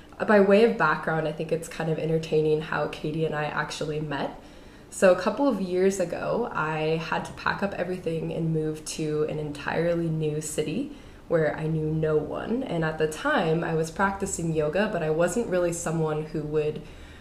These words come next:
just hang around the studio for fun. But I was like, "I need to make friends. I need to meet people."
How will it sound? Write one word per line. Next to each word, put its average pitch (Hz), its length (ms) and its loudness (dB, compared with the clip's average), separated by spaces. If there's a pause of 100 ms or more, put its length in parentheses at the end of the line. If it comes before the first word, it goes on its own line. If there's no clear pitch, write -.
(140)
just 202 260 2
hang 196 260 6
around 165 420 4
the 160 60 0
studio 151 680 0
for 151 200 -4
fun. 143 360 -4
But 196 140 -4
I - 100 -6
was 165 200 -8
like, - 240 -6
"I 165 80 -4
need 170 320 -2
to - 120 -10
make 147 240 -6
friends. 240 580 2
I 185 80 2
need 165 180 -2
to 156 80 -4
meet 147 280 -6
people." 233 600 4